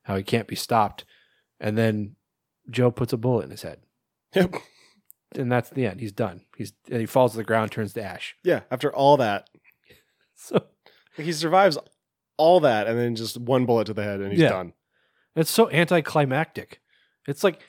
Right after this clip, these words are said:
Speaker 1: you know, there's a poetic thing about putting a stake through a vampire's heart or cutting off its head or, you know, putting it out in the daylight.
Speaker 2: You know, that was one scene when they were fighting,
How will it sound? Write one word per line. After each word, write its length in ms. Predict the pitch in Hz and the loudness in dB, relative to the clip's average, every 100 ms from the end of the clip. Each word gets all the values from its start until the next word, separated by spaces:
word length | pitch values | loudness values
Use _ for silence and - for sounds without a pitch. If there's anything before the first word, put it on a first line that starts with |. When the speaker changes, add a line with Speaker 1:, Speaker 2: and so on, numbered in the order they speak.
| _ _ 185 | _ _ 0
Speaker 1:
you 80 | |
know, 60 | 202 | 2
there's 200 | 214 277 | 2 0
a 80 | 220 | -2
poetic 540 | - 175 165 190 180 | 0 2 4 2 0
thing 300 | _ 127 107 | _ -8 -8
about 360 | 101 110 101 - _ _ | -6 -4 -6 -10 _ _
putting 240 | - 139 113 | -2 0 -2
a 20 | |
stake 320 | - 120 117 | -6 -6 -8
through 160 | - 110 | -8 -8
a 20 | |
vampire's 520 | 101 101 - 98 95 | -6 -8 -10 -14 -12
heart 260 | - 98 87 _ _ _ | -12 -12 -14 _ _ _
or 60 | 104 | -8
cutting 300 | - 117 107 | -2 0 -2
off 160 | 101 | -6
its 120 | 107 - | -10 -6
head 280 | 117 110 | -2 -2
or, 160 | 104 104 | -2 -6
you 100 | 107 | -6
know, 160 | 110 95 _ | -8 -8 _
putting 180 | - 127 | 0 0
it 100 | 110 | 0
out 120 | 110 | -4
in 80 | 101 | -6
the 40 | 98 | -10
daylight. 460 | 101 104 95 98 _ _ _ | -8 -6 -8 -12 _ _ _
Speaker 2:
You 80 | 214 | 2
know, 80 | 247 | 4
that 120 | 277 | 4
was 140 | 285 | 2
one 100 | 277 | -2
scene 320 | 262 269 220 - | -2 -2 -2 -2
when 340 | 185 190 180 | -2 -2 0
they 80 | 180 | 2
were 140 | 175 160 | 2 2
fighting, 500 | 190 190 196 180 | 4 4 4 2